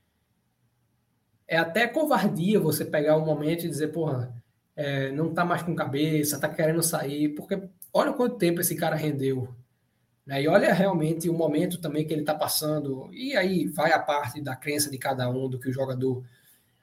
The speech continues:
é, quis fazer ali naquela final de estadual. Eu tô falando aqui de performance, de um jogador que tá apto pra jogo e está jogando.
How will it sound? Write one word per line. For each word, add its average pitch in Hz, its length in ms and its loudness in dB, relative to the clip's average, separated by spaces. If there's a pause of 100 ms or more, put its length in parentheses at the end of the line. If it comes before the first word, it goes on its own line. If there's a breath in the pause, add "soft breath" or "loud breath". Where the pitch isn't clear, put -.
(120)
é, 120 440 0
quis 160 220 4
fazer 135 360 4
ali 127 220 6
naquela 127 360 -2
final 120 520 2
de 120 80 -2
estadual. 123 680 0 (800 soft breath)
Eu 135 80 -4
tô - 80 0
falando 180 220 8
aqui 208 140 4
de 220 100 2
performance, 135 720 4
de 131 220 0
um 151 80 8
jogador 156 360 6
que 165 100 -4
tá 165 400 2
apto 170 220 -2
pra 151 160 2
jogo 175 600 2 (120)
e 196 60 4
está 185 320 2
jogando. 147 500 0